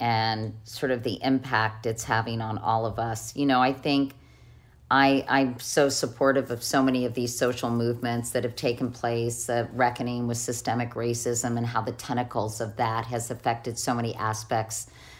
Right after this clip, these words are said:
of our society, obviously gender parity and, uh, pay equity and all those things. And, and also a much deeper understanding and appreciation and acceptance of people who are different. You know, I mean,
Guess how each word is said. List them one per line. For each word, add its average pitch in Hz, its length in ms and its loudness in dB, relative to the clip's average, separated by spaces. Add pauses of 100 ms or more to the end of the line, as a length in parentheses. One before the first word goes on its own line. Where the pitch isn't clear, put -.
(160)
of 123 160 6
our 117 140 6
society, 123 800 4
obviously 120 640 0
gender 120 680 -2
parity 120 680 0
and, 113 280 -4 (340)
uh, 117 220 4 (100)
pay 139 240 4
equity 135 560 4
and 127 160 0
all 143 220 8
those 139 280 2
things. 131 540 2
And, 135 280 4
and 185 140 4
also 165 600 6 (320)
a 147 100 6
much 156 680 4 (680)
deeper 175 400 2
understanding 143 840 4
and 127 160 2
appreciation 135 960 0
and 123 100 2
acceptance 135 760 4
of 131 140 -2
people 165 300 -2
who 165 100 -2
are 175 120 4
different. 165 600 0
You 160 100 0
know, 151 540 6
I 147 140 2
mean, 143 440 4